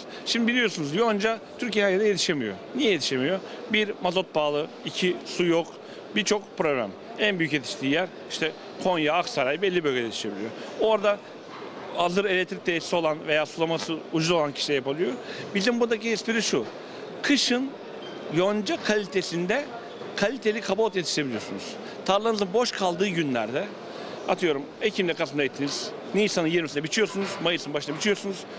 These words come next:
tarlanızda normal ürününüzü ekiyorsunuz. Sizin tarlanız o boş kaldığı dönemde dekara ciddi bir kaliteli kaba ot yetiştiriyor, artı tarlanızda gübre kalıyor. Düşünün, beni dün Kahramanmaraş'tan bir üreticim arıyor. Diyor ki,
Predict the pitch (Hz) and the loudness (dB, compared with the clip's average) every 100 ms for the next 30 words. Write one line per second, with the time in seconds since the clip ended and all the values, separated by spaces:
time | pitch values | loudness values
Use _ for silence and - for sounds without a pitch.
0 | - - 220 180 170 226 214 220 202 175 | 0 2 4 2 2 0 0 2 2 4
1 | 165 202 220 185 175 127 117 - - - | 2 2 0 2 -2 -2 -8 -10 -12 -10
2 | - 185 220 185 180 160 147 185 233 254 | -2 2 4 4 2 2 0 0 2 2
3 | - 208 180 185 190 254 269 - - - | 4 2 4 2 2 0 -2 -10 -10 -2
4 | 175 185 233 185 160 - 339 311 - 202 | 0 2 2 2 -2 0 0 0 0 0
5 | 185 165 147 196 220 202 - - 220 226 | 0 -2 0 0 0 -4 -4 -2 2 0
6 | 214 - - - - 233 - 240 233 - | 0 -10 -12 -2 2 2 2 -2 -2 -8
7 | - - - - 170 196 202 175 175 208 | -10 -10 -8 0 2 2 0 0 2 2
8 | 156 117 98 - - 202 226 214 175 - | 0 -2 -4 -8 -4 0 2 2 2 0
9 | 190 180 170 190 - - - - - 170 | 0 0 2 0 -2 -12 -14 -10 0 4
10 | 180 180 175 175 170 170 - - 165 160 | 4 4 2 0 -2 -4 -10 -2 0 2
11 | 165 165 151 175 170 127 156 220 - - | 2 2 2 2 2 2 0 -2 -8 -14
12 | - - 160 214 170 139 | -14 -6 2 2 2 -2